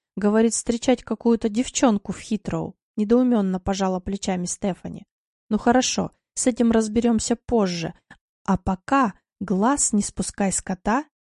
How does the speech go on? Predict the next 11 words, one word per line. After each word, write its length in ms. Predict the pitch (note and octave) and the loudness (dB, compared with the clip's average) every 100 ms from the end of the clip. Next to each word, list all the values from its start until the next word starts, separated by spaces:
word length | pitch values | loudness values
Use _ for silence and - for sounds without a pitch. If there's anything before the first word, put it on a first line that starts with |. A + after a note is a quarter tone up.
| - | -2
и 200 | G3 F#3 | 0 0
их 100 | F#3+ | -4
хозяев. 600 | - A3+ F#3+ F3 D#3+ D#3+ _ _ _ _ _ _ _ _ _ | -2 0 0 -6 -6 -12 _ _ _ _ _ _ _ _ _
Света 520 | - - F3 A#3 D#4+ - | -8 -6 0 0 0 -2
проснулась, 800 | - C4+ - C4 B3+ A#3+ - _ | -2 -4 -4 -4 -2 -6 -8 _
когда 280 | G3+ F#3+ G3+ | -8 -4 -4
самолёт 520 | - F#3+ F#3 A3+ D#4 | -2 -2 0 -2 -2
уже 180 | B3+ A3+ | -2 0
заходил 500 | G#3 G3 F#3 F3 F#3 | -2 -6 -8 -6 -4
на 120 | F#3 | -4
посадку. 680 | F#3+ A3+ - F#3 F3+ - F3 | -4 -4 -2 -4 -6 -14 -20